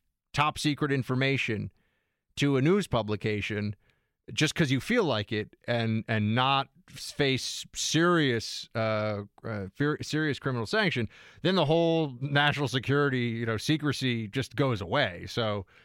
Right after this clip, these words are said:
uh, this isn't really, I, I had, a, what I'm saying here is I, I had thought that somebody would get,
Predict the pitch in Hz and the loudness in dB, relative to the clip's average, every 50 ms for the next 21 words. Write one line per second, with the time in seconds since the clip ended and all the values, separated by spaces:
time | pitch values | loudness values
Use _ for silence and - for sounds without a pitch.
0 | _ _ _ _ _ _ _ _ _ - 113 117 117 120 127 135 - 180 151 156 | _ _ _ _ _ _ _ _ _ -4 -2 -2 0 0 0 2 2 2 2 2
1 | 135 131 135 165 190 185 160 147 127 127 127 - - - 156 160 - 165 175 170 | 2 2 2 4 4 4 2 2 0 -4 -6 -8 -4 -2 -2 2 4 4 4 6
2 | 156 156 147 151 139 135 156 170 165 170 190 196 185 175 156 - - 202 196 185 | 4 4 4 2 0 0 -2 -2 0 0 0 2 2 0 0 0 0 2 2 4
3 | 170 143 147 147 135 123 113 127 127 131 - - 131 139 135 135 123 - - 165 | 4 4 4 4 2 2 0 -2 -4 -6 -2 0 2 2 2 2 0 0 0 2
4 | 160 151 156 151 139 131 - - 151 143 139 127 127 120 123 120 113 113 107 101 | 2 2 2 0 -2 -4 -2 0 -2 0 0 0 0 0 0 0 -2 -2 -4 -2
5 | 120 123 113 113 110 - | 0 0 0 0 -2 -6